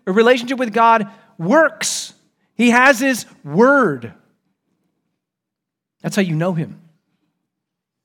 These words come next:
Now, you know this. Sometimes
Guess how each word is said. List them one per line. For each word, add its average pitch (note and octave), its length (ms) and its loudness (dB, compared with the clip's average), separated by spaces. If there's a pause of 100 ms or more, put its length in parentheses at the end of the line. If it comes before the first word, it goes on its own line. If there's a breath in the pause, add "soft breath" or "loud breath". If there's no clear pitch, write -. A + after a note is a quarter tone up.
(920 loud breath)
Now, F3 80 -2
you E3+ 140 -2
know F3 220 0
this. C#3 440 -4
Sometimes D#3 880 -6